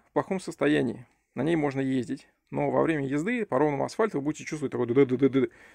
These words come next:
есть шарики катаются не по идеально ровной поверхности, а по таким луночкам, кратерам. Называется это кратер.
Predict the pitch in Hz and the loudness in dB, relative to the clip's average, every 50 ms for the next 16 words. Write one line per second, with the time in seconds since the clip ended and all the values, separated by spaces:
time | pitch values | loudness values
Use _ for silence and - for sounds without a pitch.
0 | _ _ - 113 - - 220 220 214 - - 123 - - - 135 - 170 156 135 | _ _ -8 -2 2 4 4 4 4 2 0 -4 -4 -2 -4 0 2 4 2 2
1 | - - 127 131 135 131 - 135 131 127 131 143 196 220 226 190 151 147 139 135 | 0 -2 -4 -4 -4 0 2 4 4 4 4 4 2 4 4 2 2 2 0 0
2 | - - 135 135 135 131 113 - - 117 117 117 117 127 123 165 147 127 135 156 | -2 -2 -2 -2 -4 -8 -12 -6 -6 -6 -4 -2 -4 -4 -4 -4 -2 0 2 2
3 | 156 131 - - - 110 - - _ _ _ _ - - 135 - - - - - | 2 2 0 -4 -8 -12 -14 -16 _ _ _ _ 2 2 2 4 2 -2 -4 -6
4 | _ _ _ _ _ - - - - - _ _ _ - 120 135 165 160 - 127 | _ _ _ _ _ -20 -20 -20 -20 -20 _ _ _ -4 -2 0 0 0 0 -4
5 | 120 107 - 139 135 - - | -6 2 4 4 4 4 2